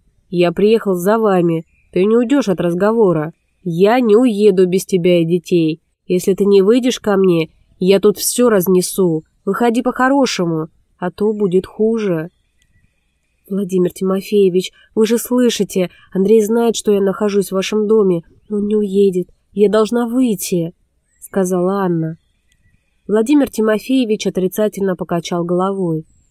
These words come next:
И тут Анна заметила, что он держит ружьё. "Владимир Тимофеевич,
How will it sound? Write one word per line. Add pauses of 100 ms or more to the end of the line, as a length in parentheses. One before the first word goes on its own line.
И
тут
Анна
заметила, (160)
что
он
держит
ружьё. (1120)
"Владимир
Тимофеевич,